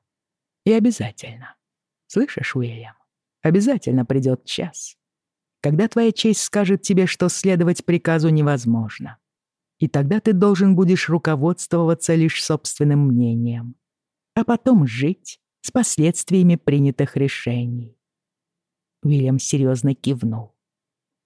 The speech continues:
Он только что принёс отцу документы о своём назначении. Там требовалась подпись лорда Джона, как его опекуна. Сам Уильям считал эту подпись простой формальностью и не ожидал ни исповеди,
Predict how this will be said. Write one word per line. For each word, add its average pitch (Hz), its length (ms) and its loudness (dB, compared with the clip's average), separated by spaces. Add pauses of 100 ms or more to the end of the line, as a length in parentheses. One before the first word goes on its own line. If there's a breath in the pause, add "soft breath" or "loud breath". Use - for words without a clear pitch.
(240)
Он 180 140 2
только 202 300 2
что 190 200 0
принёс 175 380 2
отцу 160 320 0
документы 151 600 2
о 151 40 0
своём 143 380 2
назначении. 123 920 -2 (320)
Там 135 200 0
требовалась 139 600 0
подпись 147 420 -2
лорда 139 300 2
Джона, 139 520 0 (220 loud breath)
как - 240 -4
его 131 240 0
опекуна. 127 720 -2 (500)
Сам 254 280 4
Уильям 226 260 6
считал 202 380 2
эту 190 180 4
подпись 202 440 0
простой 180 400 0
формальностью 147 1080 0 (240)
и 190 100 2
не 185 100 6
ожидал 202 360 2
ни 135 360 2
исповеди, 170 580 0